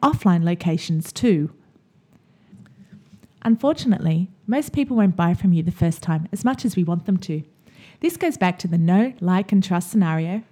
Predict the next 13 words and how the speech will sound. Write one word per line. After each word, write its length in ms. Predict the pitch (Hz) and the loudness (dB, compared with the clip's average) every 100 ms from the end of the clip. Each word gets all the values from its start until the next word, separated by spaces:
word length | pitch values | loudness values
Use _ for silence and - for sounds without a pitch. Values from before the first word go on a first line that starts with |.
| - | -8
I 80 | 214 | -6
talked 260 | - 160 | -4 -6
about 240 | 165 165 156 | -4 -2 0
earlier. 380 | 165 185 139 156 _ _ _ _ - _ _ _ | 0 0 -2 -8 _ _ _ _ -20 _ _ _
To 100 | - | -2
really 200 | 285 330 | 0 0
grow 200 | - 208 | 0 2
your 180 | 208 214 | 4 2
business 540 | 180 185 180 185 214 - | 0 -2 0 -4 -4 -6
while 140 | 185 180 | -2 2
minimizing 560 | 190 214 190 180 185 | 2 2 2 0 -2
your 120 | 175 | -2
workload 500 | 156 180 190 170 160 | -2 -6 -6 -8 -8